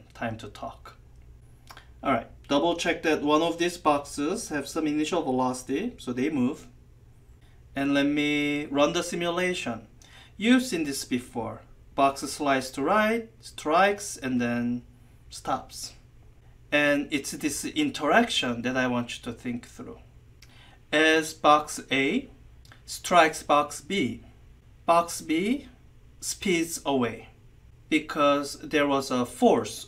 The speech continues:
on box B pushing it to the right. And at the same time that's happening, box A is slowing down. Watch again.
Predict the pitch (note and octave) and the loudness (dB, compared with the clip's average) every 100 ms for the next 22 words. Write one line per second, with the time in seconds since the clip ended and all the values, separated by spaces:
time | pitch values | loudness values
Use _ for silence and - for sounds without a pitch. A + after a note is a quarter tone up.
0 | C#3 C3+ C3 B2+ - B2 B2+ F3+ C4 - | -2 0 2 2 2 -6 -4 -4 -6 -10
1 | - - C#3 C3+ B2+ B2 B2 A#2 C3+ C3 | -14 -8 -6 -4 -4 -4 -4 -2 0 0
2 | - - - - - - C3 C3 B2 - | -2 -16 -20 -20 -20 -6 -2 0 -2 -2
3 | D3+ - D3 - G#3 A#3+ A#3+ A#3 G#3 E3+ | -4 -2 -4 0 4 6 6 4 2 2
4 | D3 - D3+ C#3+ D3 D3+ G#3+ C#4 - - | -2 -4 -6 -6 -6 -4 -2 -4 -8 -20
5 | - - - D3+ D3+ D3+ - - C#3 D3+ | -20 -20 -4 2 2 2 -8 0 2 2
6 | G3 C#3 C3+ B2 - C3+ B2 A#2 A#2+ B2 | 0 -4 -6 -8 -4 -2 0 0 -2 -2
7 | G#2+ G2 - - - - - - B2 - | -2 -8 -18 -20 -20 -20 -20 -10 -8 -6
8 | A#2 A#2 C#3+ A#3+ | -8 -6 -6 -6